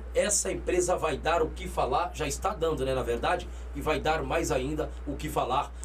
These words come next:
para a Zona Sul de São Paulo. Precisou de iPhone? Quer trocar o seu aparelho celular?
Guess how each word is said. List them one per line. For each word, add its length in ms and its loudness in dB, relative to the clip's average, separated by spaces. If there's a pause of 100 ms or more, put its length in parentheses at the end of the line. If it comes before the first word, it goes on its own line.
(280)
para 320 0
a 100 2
Zona 320 0
Sul 220 -2
de 80 -4
São 160 2
Paulo. 220 -2
Precisou 360 2
de 160 2
iPhone? 380 0 (140)
Quer 100 0
trocar 240 2
o 80 4
seu 140 0
aparelho 280 0
celular? 460 2